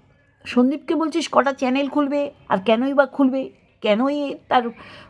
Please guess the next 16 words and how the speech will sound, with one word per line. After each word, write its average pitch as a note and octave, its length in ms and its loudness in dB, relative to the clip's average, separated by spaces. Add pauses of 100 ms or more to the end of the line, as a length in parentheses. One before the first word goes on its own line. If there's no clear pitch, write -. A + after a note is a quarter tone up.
করুণ C4+ 260 4
পরিণতি? C4 560 0 (1300)
তুই C#4 260 4
যা D#4+ 140 2 (160)
চ্যানেল B3+ 460 2
নিয়ে D4+ 180 -2
করেছিস, C4 800 2 (360)
আর G#3 160 4
কেউ A3 220 4
করেনি। E3+ 460 -2 (920)
বরটাকে C4+ 640 2 (440)
বিক্রি A3+ 400 4
করে C#4+ 340 2 (200)
রিম্পা, A#3 360 2 (720)
রিম্পা B3+ 580 2
একদম G3 680 -2